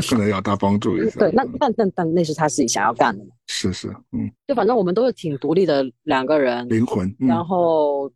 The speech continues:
Speaker 2: 对，然后这都不是一个问题，但就是这种事情发生过很多次，然后都是在，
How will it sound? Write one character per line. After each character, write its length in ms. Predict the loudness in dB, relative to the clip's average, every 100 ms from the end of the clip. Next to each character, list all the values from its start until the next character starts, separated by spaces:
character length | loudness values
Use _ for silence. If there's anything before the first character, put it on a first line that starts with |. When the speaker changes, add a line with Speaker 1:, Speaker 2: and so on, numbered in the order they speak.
| _
Speaker 2:
对， 340 | 0 0 0 -2
然 100 | -2
后 100 | 0
这 120 | 2
都 120 | 0
不 160 | 0 -2
是 140 | -2
一 20 | 0
个 80 |
问 160 | 2 0
题， 140 | -4
但 140 | -2 -2
就 180 | 0 -2
是 420 | 0 0 0 -4 _ _
这 160 | 2 2
种 140 | 2
事 180 | 0 0
情 220 | 2 0 0 -2 -2 -4
发 140 | -2 0
生 120 | 2
过 140 | 2
很 240 | 0 -4 0
多 140 | 0
次， 240 | 0 0
然 100 | 2
后 80 | 0
都 140 | 0 0
是 120 | -2
在， 400 | 0 2 0 -2